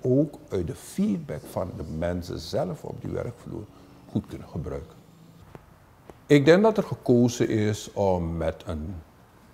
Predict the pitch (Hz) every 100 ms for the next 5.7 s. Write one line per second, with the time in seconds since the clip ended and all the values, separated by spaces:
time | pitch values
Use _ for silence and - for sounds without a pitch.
0 | - 104 98 113 101 95 85 - - 65
1 | - - 87 87 104 82 73 - - -
2 | 67 - 95 85 87 87 - 90 85 -
3 | - 90 92 95 - 90 85 82 82 87
4 | 80 80 80 - 90 80 76 73 71 -
5 | 113 98 87 101 - 87